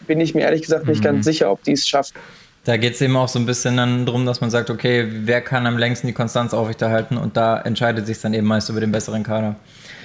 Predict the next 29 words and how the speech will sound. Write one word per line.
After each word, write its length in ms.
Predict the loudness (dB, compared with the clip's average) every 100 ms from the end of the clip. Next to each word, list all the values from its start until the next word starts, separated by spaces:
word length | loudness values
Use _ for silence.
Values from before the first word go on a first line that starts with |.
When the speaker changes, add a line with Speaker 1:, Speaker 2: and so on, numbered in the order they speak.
| -20 -20 -4
Speaker 2:
Äh, 240 | 2 2 0
ich 120 | 0
find 320 | 0 0 -4 -14 -20 -20 -4
Gladbach 460 | 0 0 2 0 0
einen 80 | 0
ganz 180 | 2
interessanten 460 | 2 2 2 2 2
Fall, 320 | 2 2 4
weil 240 | 2 2 -2 -14 -20 -20 -20 -20 -20 -20 -20 -20 -20 _ -10
ja, 300 | 0 2 4
es 140 | 2 0
könnte 220 | 0 2
sein, 160 | 2 2
dass 140 | 0
sie 80 | 0
wie 60 |
letzte 260 | 2 2 0
Saison 300 | -2 -2 -2
einbrechen. 580 | 0 0 0 0 0 0 -2
Es 100 | -2
könnte 220 | 0 0
aber 100 | 0
auch 80 | -2
sein, 200 | 0 0
dass 120 | -2
sie 60 | -2
auf 100 | -2
der 120 | -2
Euro-, 180 | -2